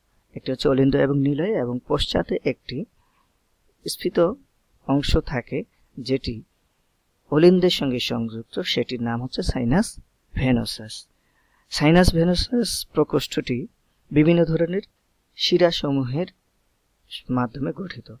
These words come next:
এর পার্শ্ব দিকে দুটি বৃহৎ শিরা থাকে এবং ডক্টাস কুফেরি ও একজোড়া হেপাটিক, একজোড়া হেপাটিক শিরার মাধ্যমে গঠিত।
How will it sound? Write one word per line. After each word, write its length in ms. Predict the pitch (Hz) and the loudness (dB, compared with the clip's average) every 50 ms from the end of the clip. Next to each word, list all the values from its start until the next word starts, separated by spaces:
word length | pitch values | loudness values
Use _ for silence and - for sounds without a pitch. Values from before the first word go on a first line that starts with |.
| _ _ _ _ _ _ _ _ _ _ _ _ _ _ - | _ _ _ _ _ _ _ _ _ _ _ _ _ _ -4
এর 320 | 131 143 143 151 156 156 | 0 2 4 4 4 2
পার্শ্ব 360 | - - 147 139 - - 156 | 2 0 0 0 0 -2 -6
দিকে 160 | 151 - - | -6 -8 -8
দুটি 200 | 147 156 - 156 | -8 -6 -6 -8
বৃহৎ 380 | 127 120 127 135 139 143 151 - | -8 -6 -6 -6 -4 -4 -6 -6
শিরা 320 | - - - 135 - 117 | -8 -8 -6 -6 -8 -8
থাকে 340 | 110 - 107 - _ 131 139 - _ _ _ _ _ _ _ _ _ _ | -10 -12 -18 -20 _ -18 -18 -18 _ _ _ _ _ _ _ _ _ _
এবং 340 | - - 123 117 127 123 123 - - 127 | -8 -8 -6 -4 -4 -4 -4 -6 -6 0
ডক্টাস 440 | 127 143 139 - - 160 156 - - | 2 2 2 4 4 2 2 2 0
কুফেরি 540 | - - 151 135 - 156 143 139 143 190 254 - _ _ _ _ _ _ _ | -4 -4 -6 -2 2 4 4 4 4 0 -4 -6 _ _ _ _ _ _ _
ও 260 | - 139 127 139 185 202 - | -10 -6 -6 -6 -6 -8 -8
একজোড়া 420 | - 143 131 123 113 123 123 127 131 | -8 -8 -6 -6 -6 -6 -6 -6 -6
হেপাটিক, 500 | 117 127 - - 135 - - 170 - - - - - - _ - - - _ _ _ _ | -6 -2 0 2 2 2 0 -4 -6 -8 -10 -16 -16 -18 _ -20 -20 -20 _ _ _ _
একজোড়া 300 | - 139 123 - 135 135 | -12 -10 -6 -4 -4 -4
হেপাটিক 480 | 143 127 120 - - - - 165 214 - _ _ _ _ _ _ _ _ _ _ _ _ _ _ _ _ _ _ _ _ _ _ _ - - _ | -4 -4 -4 -4 -4 -4 -2 -4 -4 -4 _ _ _ _ _ _ _ _ _ _ _ _ _ _ _ _ _ _ _ _ _ _ _ -20 -18 _
শিরার 360 | - - - 131 127 123 117 110 | -10 -8 -4 -2 0 0 0 -2
মাধ্যমে 360 | 107 104 - - - 147 147 | -6 -10 -14 -14 -14 -12 -12
গঠিত। 260 | 139 - - - - | -14 -16 -18 -20 -20